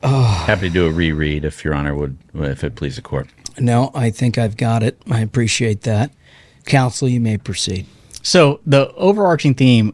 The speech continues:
Speaker 3: with Schmidt that I have here is him trying to find relevance by trying to piggyback off of current topics, time of day, whatever. <clears throat> The first one,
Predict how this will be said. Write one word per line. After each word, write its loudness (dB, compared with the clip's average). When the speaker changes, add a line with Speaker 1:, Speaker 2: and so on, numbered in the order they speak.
Speaker 3:
with 2
Schmidt 0
that 2
I -2
have 0
here 2
is -4
him 2
trying 0
to 0
find 0
relevance 2
by 2
trying 2
to -2
piggyback 2
off -2
of -4
current 2
topics, -4
time 2
of -2
day, 0
whatever. -4
<clears throat> -2
The -4
first 4
one, -8